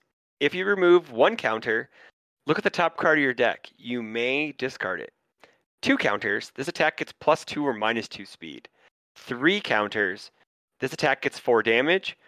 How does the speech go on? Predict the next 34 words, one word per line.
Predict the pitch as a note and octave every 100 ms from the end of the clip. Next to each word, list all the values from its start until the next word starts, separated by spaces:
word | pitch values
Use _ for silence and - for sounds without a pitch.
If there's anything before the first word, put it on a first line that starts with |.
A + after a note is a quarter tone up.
| _ _ _ _ _ _ -
Four | F#3 G3 A#3+
counters, | - C#3+ B2+ A#2+ A2 G#2+ -
if | B2
this | D3 F3
attack | F3+ E3+ D#3 C#3
is | A#2
blocked, | A2+ A2+ G#2 - -
it | B2+ -
deals | - A#2 A2 B2
no | G#2+ G#2
damage. | G2+ F#2 D#2 C2+ - - _ _ _ -
Um, | G2+ F#2+ F2+ E2+ _ _ _ _ _
seems | - C4 A3
pretty | - A#3 G3+
neat. | G3+ D#3 -
I | D#3+ G#3
don't | B3+ A3
know, | A3 G#3+ G#3+ G#3 G3+ _ - _ _ -
uh, | D3
without | F#3+ F3+
seeing | - F3+
the | D#3
rest | D3+ -
of |
his | C3+
cards, | - A#2+ A#2+ A#2+
'cause | - A2+
we've, | A#2
you | A2+ G2+ A2
know, | G2 G2+ -
we've | - G2+ _ _ _ _ _ _ -
only | A#2+ G#2+
seen | G#2 - G#2
him. | A2 G#2 G#2